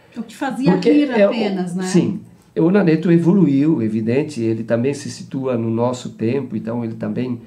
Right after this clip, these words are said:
Speaker 2: adquiriu conhecimentos, ele, ele também, é, é, amadureceu,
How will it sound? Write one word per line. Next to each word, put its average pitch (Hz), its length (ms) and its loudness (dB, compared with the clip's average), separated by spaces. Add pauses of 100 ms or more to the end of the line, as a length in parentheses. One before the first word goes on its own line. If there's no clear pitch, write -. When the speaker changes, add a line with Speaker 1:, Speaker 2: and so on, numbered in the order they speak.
(180)
Speaker 2:
adquiriu 120 460 -6
conhecimentos, 117 1040 -4
ele, 110 420 -4
ele 113 120 -4
também, 113 460 -6 (500)
é, 110 320 -2
é, 117 80 -4
amadureceu, 123 840 -2